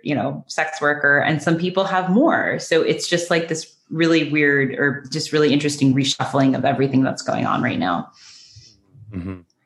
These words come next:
Speaker 2: How long is your, like, longest dom sub client relationship?
Speaker 1: Oh my God! Well, I mean, my,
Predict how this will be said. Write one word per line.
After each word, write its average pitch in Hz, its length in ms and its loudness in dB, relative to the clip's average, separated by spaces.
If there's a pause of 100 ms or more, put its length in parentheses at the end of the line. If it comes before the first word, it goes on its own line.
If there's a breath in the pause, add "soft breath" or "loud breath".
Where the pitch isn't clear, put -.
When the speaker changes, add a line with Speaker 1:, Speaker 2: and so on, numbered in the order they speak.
(720)
Speaker 2:
How 117 140 0
long 151 200 6
is 127 180 4
your, 120 120 6
like, 107 200 4
longest 92 560 2 (380)
dom 95 220 0
sub 92 400 0 (520)
client 95 480 0
relationship? 92 680 0 (1700 soft breath)
Speaker 1:
Oh 175 180 0
my 147 140 0
God! 143 460 0
Well, 170 500 0
I 170 80 0
mean, 170 600 0 (240)
my, 160 680 0